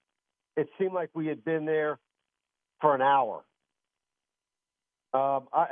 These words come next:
it, it felt like it should have been four minutes left in the half. Um, to score that many points in, in, in, in the first quarter, um, I, I don't know. I, I, it, I don't know what, what the rule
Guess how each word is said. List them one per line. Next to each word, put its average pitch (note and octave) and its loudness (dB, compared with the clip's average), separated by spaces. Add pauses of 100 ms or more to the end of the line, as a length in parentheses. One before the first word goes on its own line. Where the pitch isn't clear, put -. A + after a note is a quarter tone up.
(140)
it, E3+ -8
it E3 -6
felt G3+ 4
like G3 0
it D#3 -14
should - -4
have D3+ -4
been D3+ -6
four F3 2
minutes E3+ -4
left D#3 0
in D3 -2
the B2 0
half. C3 2 (1300)
Um, B2+ 0 (140)
to B2+ -10
score D#3 6
that F3 2
many F#3 -2
points F3 0
in, A#2+ -4
in, A#2 -2 (100)
in, B2+ -4
in B2+ -4
the A#2+ -4
first F3+ -4
quarter, F3 -2 (720)
um, C#3 4 (1500)
I, E3 -2
I D#3+ -4
don't D3+ -8
know. C#3 -8
I, C#3 -8
I, D3 -6 (260)
it, C3+ -6 (1400)
I F3+ 4
don't B3+ 2
know A3+ 0
what, G#3 -6
what F#3+ -10
the E3 -8
rule F3+ -4